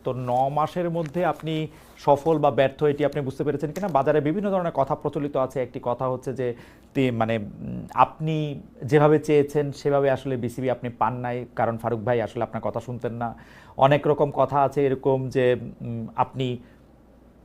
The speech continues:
আমি যদি এটাকে এরকমভাবে বলি যে শত্রুর শত্রুকে ঘায়েল করতে গিয়ে আপনি ফারুক ভাইকে এরকম একটি ইয়ার মধ্যে দিয়ে নিয়েছেন।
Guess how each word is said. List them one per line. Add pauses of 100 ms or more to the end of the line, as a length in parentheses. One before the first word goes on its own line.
(500)
আমি
যদি
এটাকে
এরকমভাবে
বলি
যে
শত্রুর
শত্রুকে
ঘায়েল
করতে
গিয়ে
আপনি
ফারুক
ভাইকে (260)
এরকম
একটি
ইয়ার
মধ্যে
দিয়ে
নিয়েছেন।